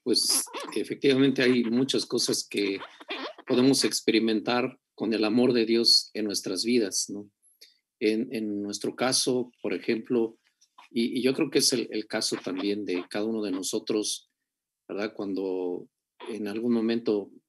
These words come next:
s-, nos comprometimos, ¿no? Ustedes se comprometieron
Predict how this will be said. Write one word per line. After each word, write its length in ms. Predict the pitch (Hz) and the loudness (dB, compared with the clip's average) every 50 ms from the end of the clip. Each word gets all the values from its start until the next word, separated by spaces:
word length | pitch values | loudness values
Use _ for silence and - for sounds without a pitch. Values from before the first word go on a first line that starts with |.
| _ _ _ _ | _ _ _ _
s-, 380 | - - - - - - - - | -10 -6 -4 -4 -4 -6 -6 -4
nos 280 | 104 117 120 113 - | -2 -2 0 -2 -2
comprometimos, 800 | - - 117 104 95 - 104 101 101 - - 120 110 104 95 90 - | -4 -4 -6 -4 -2 -2 -2 -2 -4 -2 0 0 0 0 -4 -6 -4
¿no? 140 | 101 104 | -4 -4
Ustedes 540 | 104 95 87 92 95 - - 110 113 110 107 | -4 -4 -6 -8 -6 0 2 2 4 4 2
se 160 | - 107 95 | 2 -2 -2
comprometieron 880 | - - 98 92 - 101 92 98 95 - - 110 110 107 104 95 90 - | 0 -4 -4 -2 -2 -4 -4 -4 -6 2 2 4 4 4 0 -2 -6 -10